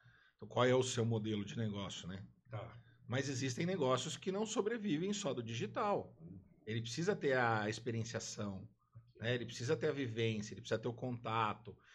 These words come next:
Speaker 1: Então, eu vou me basear no digital, mas em algum momento eu vou fazer uma ação onde ele vai conseguir ter o contato físico com o produto, com o serviço. Imagine você vender um parque aquático de forma digital.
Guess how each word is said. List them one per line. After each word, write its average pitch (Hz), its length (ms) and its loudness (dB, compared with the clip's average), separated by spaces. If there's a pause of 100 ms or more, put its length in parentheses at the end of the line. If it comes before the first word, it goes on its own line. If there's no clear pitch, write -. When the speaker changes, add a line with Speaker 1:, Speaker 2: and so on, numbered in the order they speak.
(120)
Speaker 1:
Então, 110 180 0
eu 107 40 2
vou 113 140 0
me 120 120 0
basear 113 380 0
no 113 100 -6
digital, 120 460 -4
mas 151 180 -6
em 165 40 -2
algum 139 200 -6
momento 117 460 -6
eu 120 60 -6
vou - 80 -12
fazer 160 240 -8
uma 160 140 -6
ação 127 560 -2 (280)
onde 123 260 -2
ele 127 80 -4
vai 135 120 4
conseguir 151 460 -6
ter 170 80 -4
o 165 80 -2
contato 165 580 -4
físico 151 580 -6
com 117 140 -6
o 107 60 -4
produto, 120 540 -4
com 107 120 -12
o 104 40 -10
serviço. 120 640 -6 (380)
Imagine 143 320 -2
você 175 120 -2
vender 165 220 0
um 170 100 -2
parque 156 300 2
aquático 151 800 -2
de 160 100 -10
forma 151 300 4
digital. 127 720 -4